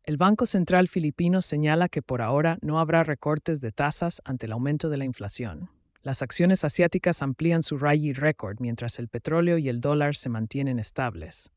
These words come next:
U S P S restringe normas sobre el uso de conductores no domiciliados por parte de contratistas.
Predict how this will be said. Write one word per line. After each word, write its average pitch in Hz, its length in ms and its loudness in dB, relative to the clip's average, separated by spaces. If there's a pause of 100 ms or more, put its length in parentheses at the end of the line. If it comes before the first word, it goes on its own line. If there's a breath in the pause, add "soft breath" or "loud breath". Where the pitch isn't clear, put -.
(600)
U 202 140 4
S 196 180 2
P 160 200 6
S 165 220 2
restringe 175 560 0
normas 160 460 0
sobre 127 320 -2
el 123 120 -4
uso 185 260 0
de 165 100 0
conductores 143 600 -2
no 151 160 0
domiciliados 151 840 -2
por 117 180 -10
parte 127 340 -6
de 123 100 -4
contratistas. 107 960 -10